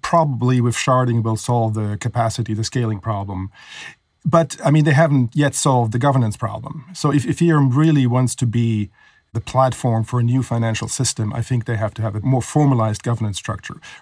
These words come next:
Right now, it's a group of, uh, developers, and they decide what happens with Ethereum. In a way, it contradicts the whole idea of, uh, blockchains, because blockchains have been sold to us, or cryptocurrencies, as being these kind of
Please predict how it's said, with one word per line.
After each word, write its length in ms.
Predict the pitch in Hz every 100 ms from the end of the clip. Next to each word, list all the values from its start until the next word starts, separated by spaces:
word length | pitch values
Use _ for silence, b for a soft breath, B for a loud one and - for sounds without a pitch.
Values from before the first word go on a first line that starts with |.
| -
Right 220 | 147 147
now, 240 | 156 143
it's 200 | - 123
a 60 | 135
group 380 | 123 147 147 -
of, 400 | 127 120 - - - -
uh, 80 |
developers, 800 | 117 143 123 151 - 123 - - -
and 160 | - 127
they 100 | 151
decide 440 | 139 131 131 123
what 120 | 117 -
happens 420 | - 123 113 -
with 120 | 113
Ethereum. 680 | 113 - 123 117 113 107 117 B B B B -
In 120 | 170
a 60 | 156
way, 300 | 175 160 151
it 180 | 131
contradicts 640 | - 170 - 127 165 147 -
the 100 | 139
whole 240 | - 135 127
idea 640 | 117 110 151 151 139 107 -
of, 340 | 120 113 -
uh, 140 | - 113
blockchains, 560 | 110 104 - 113 117
because 380 | - 123 127 113
blockchains 460 | - 143 165 139 120
have 140 | 123
been 120 | 123
sold 280 | - 143 131
to 120 | 131 120
us, 260 | 110 -
or 160 | 143 120
cryptocurrencies, 720 | 135 - 120 120 107 110 101
as 140 | 143 110
being 240 | 120 131
these 260 | 117 110 - B B B
kind 160 | 131
of 100 | 117